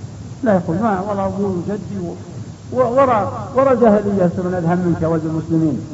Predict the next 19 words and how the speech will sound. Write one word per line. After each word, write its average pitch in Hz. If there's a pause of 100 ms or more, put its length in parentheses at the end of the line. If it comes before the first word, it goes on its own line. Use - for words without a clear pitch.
(960)
الجاهلية 220
على 196
الرسول 180 (480)
الطباق 185 (500)
ما -
هم 233
أدهم 185
منا. 170 (920)
إذا 196
جاء 202
يقول 190
الواحد 185 (100)
قال: 196
"وجدنا 180
آباءنا 165
على 160
أمة 165
نص 170
القرآن". 143